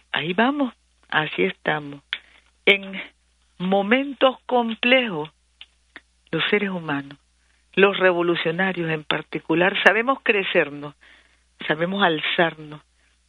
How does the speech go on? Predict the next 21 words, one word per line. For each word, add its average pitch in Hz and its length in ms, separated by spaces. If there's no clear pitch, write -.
sabemos 208 560
ser 262 220
el 180 200
ser 254 180
humano 226 380
nuevo, 185 460
como 156 440
decía 208 640
el 160 200
compañero 165 920
René 165 560
Tejada 170 420
Peralta, 156 600
que 160 140
cayó 156 460
un 202 300
nueve 240 280
de 190 100
enero, 165 340
como 160 320
hoy, 208 260